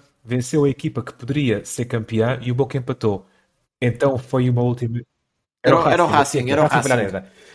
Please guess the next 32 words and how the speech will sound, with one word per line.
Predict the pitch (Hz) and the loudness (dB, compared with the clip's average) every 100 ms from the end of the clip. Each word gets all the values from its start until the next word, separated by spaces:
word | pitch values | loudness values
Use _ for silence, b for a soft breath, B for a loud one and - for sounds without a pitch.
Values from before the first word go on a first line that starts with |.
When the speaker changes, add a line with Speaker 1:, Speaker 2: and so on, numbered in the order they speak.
| B - | B -6
Speaker 1:
E | 151 143 | 0 2
o | 131 | 2
Boca | 123 151 151 | 2 2 0
Speaker 2:
É. | |
Speaker 1:
tr-, | - - _ | -2 -8 _
sagrou-se | - 135 127 135 | -8 -4 -2 -2
Speaker 2:
Sim. | - 117 | -2 -2
Speaker 1:
campeão | 131 123 | -2 -6
com | 123 | -4
o | 120 | -4
empate. | 120 156 165 139 | -2 0 0 0
O | |
Racing | 120 139 - 123 | -2 -2 -2 -10
perdeu | - 113 120 | -6 -4 -4
com | 123 | -2
o | 120 | -4
River, | - 143 139 165 170 - b b b | -2 -4 -2 -2 -2 -12 b b b
que | - | -20
foi | - 156 131 | -2 2 2
destaque | - - 127 127 - | 0 0 -2 -2 -10
o | 127 | -4
último | 143 131 127 | -4 -4 -6
jogo | 143 139 | -2 -2
de | 120 | 0
Marcelo | 120 - 131 | -4 -4 -4
Galhardo | 127 127 139 120 104 104 - | -2 0 2 2 0 -8 -2
aos | 147 139 | -2 -2
comandos | - 127 117 | -4 -4 -4
do | 120 | -4
River, | 113 113 110 139 | -6 -6 -6 -6
um | 113 | -8
treinador | 104 117 120 120 | -4 -4 -2 -4